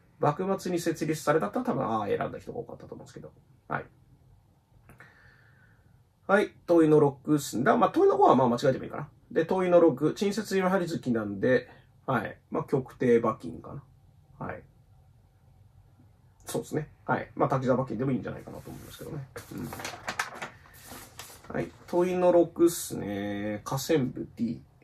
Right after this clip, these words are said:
下線部D。文明開化か。はい。で、誤ってるもの。これはうでしょうね。農村においても西洋化の風潮が進み、これ教科書にね、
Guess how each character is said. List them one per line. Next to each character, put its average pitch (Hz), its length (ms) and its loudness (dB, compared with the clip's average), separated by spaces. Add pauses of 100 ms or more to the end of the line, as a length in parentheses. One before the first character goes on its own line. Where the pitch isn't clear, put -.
(400)
下 135 80 -14
線 127 280 -4
部 - 280 -16
D。 - 200 -10 (1600)
文 151 260 0
明 151 140 4
開 123 180 0
化 - 100 -10
か。 - 280 -16 (260)
は 107 140 -8
い。 - 80 -10 (200)
で、 - 140 -2
誤 135 360 4
っ 131 80 -4 (220)
て 110 100 -8
る 95 100 -6
も - 140 -10
の。 - 160 -12 (1400)
こ 233 100 -4
れ 311 60 0
は 277 80 6
う 113 140 0
で 170 100 6
し - 120 -4
ょ - 160 -8
う - 40 -8
ね。 127 180 -6 (380)
農 202 220 6
村 233 140 12
に 240 60 10
お 226 100 12
い 233 40 0
て 233 80 10
も 165 200 8
西 - 180 4
洋 165 100 8
化 165 100 4
の 156 60 8
風 165 160 4
潮 - 100 2
が 107 80 -2
進 120 140 -2
み、 117 60 0
こ 202 100 -2
れ 196 80 0
教 202 140 4
科 208 100 2
書 175 100 -2
に - 80 -6
ね、 - 240 -4